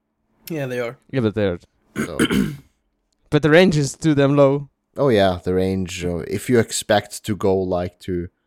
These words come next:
Speaker 3: from
Speaker 2: To
Speaker 3: here to
Speaker 2: Lofoten.
Speaker 3: Lofoten and back, then it's like, yeah, there's no electric car that does that.
Speaker 2: Well, yeah.
Speaker 3: No. None
Speaker 2: Isn't there?
Speaker 3: today. <laughs> No,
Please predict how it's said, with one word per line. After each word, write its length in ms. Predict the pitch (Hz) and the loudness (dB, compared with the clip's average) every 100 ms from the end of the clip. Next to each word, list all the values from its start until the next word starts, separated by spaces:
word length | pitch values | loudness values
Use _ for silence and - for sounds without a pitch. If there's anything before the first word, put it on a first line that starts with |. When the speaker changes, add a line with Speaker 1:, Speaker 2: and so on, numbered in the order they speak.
| _ _ _ _ | _ _ _ _
Speaker 3:
from 260 | - 110 | -4 -4
Speaker 2:
To 60 | 98 | -4
Speaker 3:
here 260 | 113 175 165 | 2 6 8
to 60 | 160 | 8
Speaker 2:
Lofoten. 680 | 165 175 165 156 156 95 104 | 8 6 6 0 -2 -4 4
Speaker 3:
Lofoten 680 | 113 - 120 - 117 104 104 | 4 4 -2 0 -4 -4 -6
and 180 | - 95 | -8 -4
back, 320 | 101 110 - | 0 0 -2
then 160 | 98 92 | -8 -8
it's 120 | 82 | -6
like, 260 | 85 82 - | -8 -8 -6
yeah, 180 | 95 | -4
there's 280 | 78 92 92 | -4 -6 -8
no 200 | 98 95 | -8 -6
electric 400 | 78 76 - - | -8 -10 -12 -16
car 220 | - 78 | -12 -12
that 180 | 76 73 | -12 -14
does 240 | 69 73 80 | -14 -14 -14
that. 360 | 80 85 80 - _ _ _ _ _ _ _ _ | -12 -12 -12 -16 _ _ _ _ _ _ _ _
Speaker 2:
Well, 960 | - 117 123 120 123 127 135 143 151 147 | -10 -4 -2 -2 -4 -6 -4 -4 -4 -6
yeah. 440 | 143 139 139 143 156 139 _ | -6 -6 -6 -6 -8 -12 _
Speaker 3:
No. 200 | 101 82 _ _ _ _ _ _ _ _ _ | -8 -8 _ _ _ _ _ _ _ _ _
None 220 | 95 92 | -4 0
Speaker 2:
Isn't 160 | 190 147 | 0 0
there? 180 | 110 180 | 0 -4
Speaker 3:
today. 400 | 85 87 71 - | -8 -6 -6 -8
<laughs> 40 | - | -6
No, 480 | 98 110 135 131 | 0 4 4 4